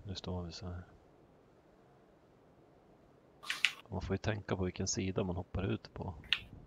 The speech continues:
Snart får vi en ny cirkel. Oj då. Åh,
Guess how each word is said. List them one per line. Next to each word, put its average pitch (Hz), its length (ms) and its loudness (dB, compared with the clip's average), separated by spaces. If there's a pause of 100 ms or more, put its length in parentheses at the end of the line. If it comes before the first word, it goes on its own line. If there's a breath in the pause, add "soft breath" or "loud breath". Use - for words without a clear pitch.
(1800)
Snart 113 160 4
får 98 120 10
vi 92 100 2
en 92 80 2
ny 90 120 2
cirkel. 90 640 0 (760)
Oj 101 160 4
då. 101 200 4 (1160)
Åh, 90 300 0